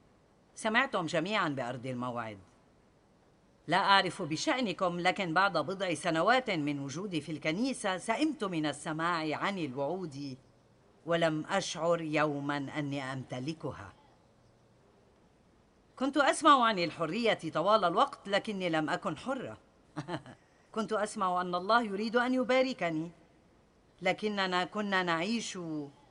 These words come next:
عيشة الكفاف من راتب إلى راتب. كنت أسمع كل هذه الأشياء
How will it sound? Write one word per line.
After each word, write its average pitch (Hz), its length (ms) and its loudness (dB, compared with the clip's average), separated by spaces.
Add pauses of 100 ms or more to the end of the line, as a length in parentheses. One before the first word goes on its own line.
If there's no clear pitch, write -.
(680)
عيشة 185 400 -2
الكفاف 180 560 2
من 160 300 -4
راتب 214 440 0
إلى 156 480 -2
راتب. 151 460 -6 (1400)
كنت 226 220 -6
أسمع 240 540 0 (100)
كل 330 240 4
هذه 294 420 0
الأشياء 208 760 -2